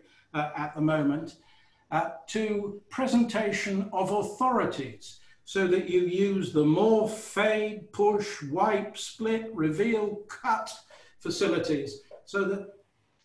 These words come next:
documents are flashed onto the screen, you see them, they're short bites, enough to read, and they have a tremendous impact. So, uh, that remarkable effect does provide opportunities for new kinds of advocacy.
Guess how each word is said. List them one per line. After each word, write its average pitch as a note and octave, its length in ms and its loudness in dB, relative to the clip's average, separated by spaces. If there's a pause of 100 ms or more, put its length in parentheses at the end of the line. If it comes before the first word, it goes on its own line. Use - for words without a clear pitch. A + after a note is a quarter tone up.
(760)
documents G3+ 580 -2
are D#3 40 -6
flashed - 540 -4
onto F#3+ 280 -4
the E3 100 -6
screen, G3+ 540 0
you D3+ 160 0
see A3+ 340 -2
them, G#3+ 340 -6 (300)
they're B2+ 120 -10 (180)
short A3+ 320 2
bites, F3+ 560 -2
enough F#3+ 300 0
to F3 100 -4
read, D#3 460 4
and D3 120 0
they D3+ 80 -2
have D3+ 160 -2
a D#3 60 -4
tremendous F3+ 840 -2 (260)
impact. - 480 -4 (640)
So, - 180 -6 (320)
uh, - 60 -10 (180)
that A#3+ 200 0
remarkable G3+ 560 4
effect E3+ 480 0
does - 460 -2
provide E3 720 0
opportunities G#3 1000 -2
for - 120 -12
new E3+ 380 0
kinds G3 440 -2
of C#3+ 240 -6
advocacy. F3 960 -4